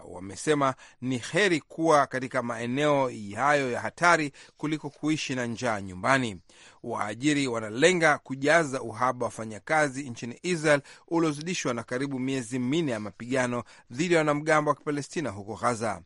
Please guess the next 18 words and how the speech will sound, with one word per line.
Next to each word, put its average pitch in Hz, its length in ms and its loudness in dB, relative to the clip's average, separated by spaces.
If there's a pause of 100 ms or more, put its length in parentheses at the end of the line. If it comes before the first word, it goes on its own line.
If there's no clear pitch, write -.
(400)
Ingawa 190 360 6
India 185 340 2
ni 143 220 -2
nchi 160 340 -2
ya 120 80 -2
tano 147 540 2
kwa 107 180 -8
ukubwa 143 420 -2
duniani 123 460 -2
na 110 80 -6
mojawapo 117 580 -2
ya - 160 -12
nchi 139 360 -6 (220)
zinazokuwa 135 560 -2
kwa - 200 -6 (100)
kasi 147 420 0
zaidi, 117 420 0 (320)
imejitahidi 156 1300 -2